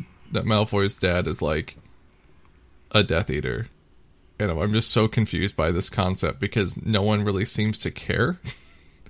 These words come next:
They don't really seem to care at all.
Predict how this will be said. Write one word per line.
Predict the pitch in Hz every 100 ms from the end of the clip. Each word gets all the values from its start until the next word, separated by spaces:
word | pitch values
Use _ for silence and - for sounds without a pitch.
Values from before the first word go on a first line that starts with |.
| - - - 139
They | 143 175
don't | 175 180
really | 180
seem | - 175 139
to |
care | 131 - 143 113
at | 107
all. | 131 - 131 -